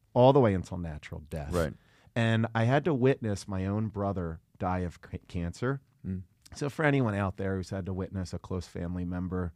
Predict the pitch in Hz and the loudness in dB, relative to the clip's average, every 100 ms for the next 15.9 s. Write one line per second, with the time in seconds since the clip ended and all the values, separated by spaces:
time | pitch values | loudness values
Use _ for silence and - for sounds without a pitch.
0 | _ 104 90 - 87 82 92 92 92 90 | _ -4 -4 -4 -6 -6 -6 -4 -2 -2
1 | 87 90 90 - 90 - 90 85 98 92 | -2 -4 -6 -4 -6 -4 -4 -4 -4 -4
2 | 90 85 80 - 87 87 - 90 87 90 | -4 -6 -8 -6 -4 -4 -4 -6 -4 -6
3 | 82 90 90 87 87 87 87 85 - 90 | -6 -4 -4 -6 -4 -4 -4 -6 -4 -6
4 | 78 92 90 87 82 82 92 82 87 - | -4 -2 -2 -2 -4 -4 -4 -2 -4 -2
5 | 87 - - - - 107 95 90 - 87 | -4 -4 -14 -20 -8 -2 0 0 -2 -4
6 | 90 - 98 90 90 - 104 92 90 90 | -4 0 0 2 -2 -2 -2 0 0 0
7 | - 92 92 90 - 113 110 120 110 113 | 0 -2 -2 -4 -2 -2 0 -2 0 0
8 | 104 - - - _ 101 92 - 95 92 | 0 -4 -20 -20 _ 0 0 -2 -6 -2
9 | 92 92 90 85 85 87 110 104 92 90 | -2 -2 -4 -4 -2 0 2 2 2 0
10 | - 92 87 82 - 107 98 92 85 85 | -2 -4 -4 -8 -2 -2 0 0 -2 -4
11 | 160 185 110 - 107 104 110 123 95 95 | 0 2 2 0 -4 -4 -2 0 0 -2
12 | - 107 - 127 - 101 85 - 90 90 | -4 -4 -2 0 0 -2 -4 -6 -8 -6
13 | 90 - 85 85 - 107 101 98 - 95 | -6 -8 -8 -8 -4 -2 0 0 0 0
14 | 95 - 92 - - 104 95 85 98 95 | -2 -4 -6 -6 -8 -6 -4 -4 -2 -2
15 | 98 123 147 107 110 85 82 85 | 0 0 0 0 -4 -2 -4 -6